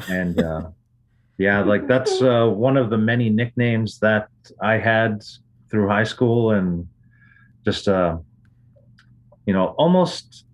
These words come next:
like, thinking back to it now, it's almost like that, uh, like, my spirit name that I had introduced myself with, that name that carried me, the name that carries me is Flying Turtle.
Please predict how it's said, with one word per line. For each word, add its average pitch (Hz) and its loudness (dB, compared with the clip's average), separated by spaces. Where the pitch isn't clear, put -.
like, 110 0
thinking 156 2
back 135 0
to 135 4
it 110 2
now, 120 2
it's 120 -8
almost 139 -2
like 107 0
that, 98 0
uh, 90 0
like, 98 0
my 104 2
spirit 120 2
name 123 2
that 113 2
I 110 2
had 107 2
introduced 101 -2
myself 104 0
with, 101 -2
that 110 2
name 139 2
that 131 0
carried 135 0
me, 117 -2
the 123 2
name 143 2
that 143 0
carries 113 0
me 104 0
is 98 -4
Flying 98 -4
Turtle. 85 -4